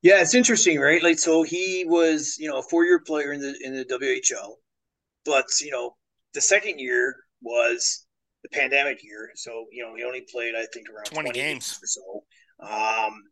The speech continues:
Speaker 1: then he, um, his final year, he had the shoulder injury. Um, that disrupt-, gets disrupted. Now, I think for good thing for him was he was able to come back for the playoffs
Speaker 2: Yeah.
Speaker 1: after that trade o-, over to Seattle. Got to have a good finish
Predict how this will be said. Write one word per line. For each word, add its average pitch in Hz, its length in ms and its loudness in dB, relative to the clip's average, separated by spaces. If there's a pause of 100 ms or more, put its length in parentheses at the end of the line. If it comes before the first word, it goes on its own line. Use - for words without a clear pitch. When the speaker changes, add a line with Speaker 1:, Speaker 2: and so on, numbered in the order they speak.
(280)
Speaker 1:
then 135 120 4
he, 147 320 -4 (240)
um, 113 480 -4
his - 180 -10
final 196 360 4
year, 120 540 -4 (380)
he 117 80 -6
had 120 100 -2
the 123 60 -10
shoulder 151 360 0
injury. 117 480 -8 (400)
Um, 110 420 -6
that - 220 4
disrupt-, 131 360 -4
gets 123 340 -4
disrupted. 123 460 -4 (360)
Now, 123 200 0
I 123 60 4
think 170 240 -2
for 131 200 -6 (220)
good 180 160 4
thing 170 140 2
for 139 160 -2
him 131 160 0
was 123 180 -2
he 123 120 -8
was 127 180 -4
able 123 140 -4
to 113 40 -6
come 123 140 -14
back 113 220 -2
for 117 60 -14
the 101 80 -14
playoffs 113 640 -6 (340)
Speaker 2:
Yeah. 120 120 -2
Speaker 1:
after 120 200 -4
that 113 200 -2
trade 117 300 -10
o-, 113 240 -6
over 127 300 2
to 120 60 2
Seattle. 110 640 -2 (600)
Got 147 140 6
to 131 120 4
have 127 200 4
a 123 40 -6
good 131 200 -6
finish - 520 -2